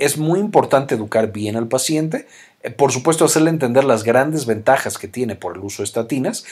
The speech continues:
y la disminución en la mortalidad tan importante que estos, eh, de medicamentos representan. También tengo que descargar otras,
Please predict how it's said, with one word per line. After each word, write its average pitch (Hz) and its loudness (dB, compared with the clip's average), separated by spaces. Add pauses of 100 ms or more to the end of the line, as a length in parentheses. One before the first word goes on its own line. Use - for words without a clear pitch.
(260)
y 120 -2
la 113 8
disminución 110 -2
en 113 2
la 110 2
mortalidad 104 -2
tan 95 -8
importante 101 -4
que - -12
estos, - -6
eh, 92 -8
de 92 -10 (100)
medicamentos 104 -4
representan. 147 -2 (640)
También 175 4
tengo 226 10
que 202 6
descargar 143 4
otras, 165 2